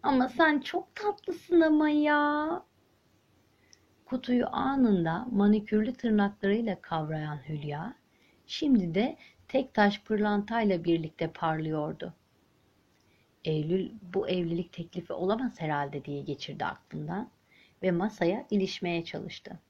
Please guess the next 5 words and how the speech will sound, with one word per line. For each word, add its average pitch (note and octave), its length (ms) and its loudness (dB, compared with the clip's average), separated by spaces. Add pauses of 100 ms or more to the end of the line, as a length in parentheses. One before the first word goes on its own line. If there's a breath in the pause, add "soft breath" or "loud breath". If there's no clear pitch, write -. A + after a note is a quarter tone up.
(360)
"Otursana C4 540 -4
Orhan." A3 280 -2 (1700 loud breath)
"Yok, C#4+ 300 6
biz - 180 -4
kalmayalım. G#3 720 -2